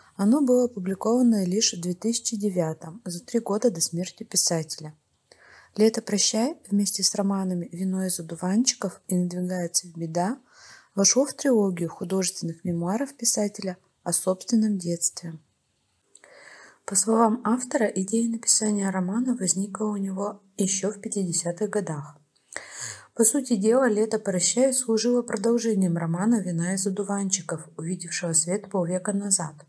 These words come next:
говорил автор. "Но когда я принёс рукопись в издательство, то услышал: 'Нет, такой объём не подойдёт. Давайте-ка выпустим первые девяносто тысяч слов отдельным изданием, а что останется, отложим до лучших времён.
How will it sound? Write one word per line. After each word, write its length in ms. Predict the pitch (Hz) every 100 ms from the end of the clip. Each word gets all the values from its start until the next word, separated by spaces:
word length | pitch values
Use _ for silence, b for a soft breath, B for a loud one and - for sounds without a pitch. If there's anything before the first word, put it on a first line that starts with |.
| _
говорил 360 | 160 165 185 202
автор. 500 | 185 147 - 165 - _ B B B B B -
"Но 100 | 226
когда 280 | 262 240 233
я 40 |
принёс 480 | 233 226 226 208 -
рукопись 460 | 214 214 202 185
в 20 | 196
издательство, 580 | 190 202 240 320 -
то 140 | 190 196
услышал: 600 | 196 - 220 208 - 147 b b b b -
'Нет, 320 | 214 196 165
такой 340 | 180 220 294
объём 400 | 269 196 190 180 190
не 140 | 254
подойдёт. 600 | 254 196 196 165 170 151 - _ _
Давайте-ка 560 | 196 196 226 262 - 247
выпустим 500 | 254 254 240 - 214
первые 400 | 220 226 185 170
девяносто 560 | 170 175 175 175 - 147
тысяч 380 | 170 160 165
слов 340 | - 233 277 277
отдельным 480 | 240 262 247 240 233
изданием, 640 | 226 220 214 202 196 190 B B B
а 120 | - 185
что 180 | -
останется, 560 | 208 - 294 302 247 175
отложим 500 | 165 214 247 226 160
до 60 | 165
лучших 440 | 190 - 202 -
времён. 420 | 165 160 156 160